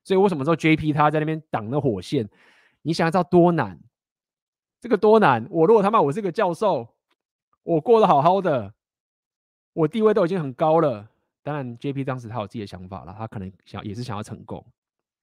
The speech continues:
我才那边才懒得站出来去挡这些炮火嘞。而且我站这个学术高度，聪明人都知道说，如果我站出来的话，我可以唤醒多少男人，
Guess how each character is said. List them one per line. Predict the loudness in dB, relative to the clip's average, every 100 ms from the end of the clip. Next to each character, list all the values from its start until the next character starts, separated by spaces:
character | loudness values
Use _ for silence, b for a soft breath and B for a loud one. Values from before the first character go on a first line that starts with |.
| _ _
我 | -2 -2
才 | 2 4 4
那 |
边 | 2 -2 -4 -8
才 | -4 -2 2
懒 | 0
得 | 0
站 | 0 0
出 | 0 4
来 | 4
去 | 4 0 -2 -2 _ _ _
挡 | -8 -6
这 | -4
些 | -4
炮 | 2 2 2
火 | -2 -6
嘞。 | -8 -14 -18 _ _ _ _
而 | -2
且 | 2
我 | 4 4
站 | 2
这 | 0
个 | 0
学 | 0 0
术 | 0
高 | 2 2
度， | 2
聪 | 2 2
明 | 2
人 | 2
都 | 2
知 | 0 2
道 | 2 2
说， | 0 -2 -2 b b b
如 | -2
果 | 4
我 | 4
站 | 4 0 0
出 | 0
来 | 0 0
的 |
话， | -4
我 | -2
可 | 0
以 |
唤 | 0 2 2
醒 | 0 -6 -2
多 | 0
少 | 2 -2
男 | -4 -12
人， | -14 -18